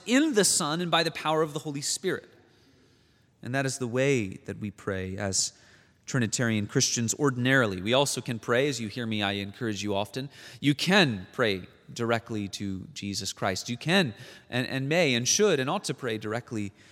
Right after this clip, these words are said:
to the Holy Spirit as well. The basic pattern of prayer that we are taught is directed to the Father, in the Son, and by the power of, of the Holy Spirit. But notice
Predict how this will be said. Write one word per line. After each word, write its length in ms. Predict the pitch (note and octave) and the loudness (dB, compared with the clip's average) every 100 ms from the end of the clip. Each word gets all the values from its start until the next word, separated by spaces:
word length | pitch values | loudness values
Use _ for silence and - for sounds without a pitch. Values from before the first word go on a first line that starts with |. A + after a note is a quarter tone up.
| - - | -18 -8
to 120 | B2+ | -4
the 80 | A2+ | -4
Holy 260 | - B2+ A2+ | -2 -2 2
Spirit 720 | - - C#3+ A#2+ G#2+ - - - | 2 2 0 0 0 -4 -6 -4
as 260 | A#2 G#2+ | 0 0
well. 540 | A2 A2+ G#2 F2+ F2 - _ _ _ _ _ _ - | 2 2 2 0 -8 -20 _ _ _ _ _ _ -2
The 80 | D3+ | 6
basic 400 | G3 A3+ F#3 - | 6 6 2 0
pattern 340 | D#3+ E3+ D3+ | 2 4 4
of 160 | C3+ - | 0 -2
prayer 460 | C#3 B2+ C3 B2+ | 2 4 6 4
that 260 | B2+ A#2 B2+ | 0 -4 -6
we 220 | A#2 A#2+ | -2 0
are 100 | A2 | 0
taught 500 | - A#2 G#2 G#2 - | 0 -2 -2 -2 -4
is 400 | A2+ G#2 - - - - - | -2 0 0 -2 -6 -20 -8
directed 360 | - C3 B2+ A2+ | 2 2 2 0
to 160 | - F#3 | 2 2
the 80 | |
Father, 380 | E3 D#3 C3 C3+ - | 2 2 4 2 2
in 180 | D#3+ | 2
the 100 | E3 | 4
Son, 500 | C#3+ - A#2 A2 A2 A2 - - _ - | 2 2 2 0 -2 -6 -16 -20 _ -6
and 200 | A#2 A2 | -4 0
by 160 | A2+ | -2
the 80 | G#2+ | -2
power 480 | - - C3 A#2+ A#2 | -6 -8 -4 -4 -4
of, 480 | A2+ G2+ G2 - - _ _ _ | -4 -6 -6 -12 -20 _ _ _
of 140 | - A2 | -12 -10
the 80 | A#2+ | -8
Holy 260 | A#2+ G#2+ | -6 -2
Spirit. 540 | F#2+ - - G#2 F#2 - | 2 2 2 0 0 -2
But 140 | D3 | 0
notice 580 | D#3 G3 G#3+ D#3 - - | 6 8 8 6 2 -2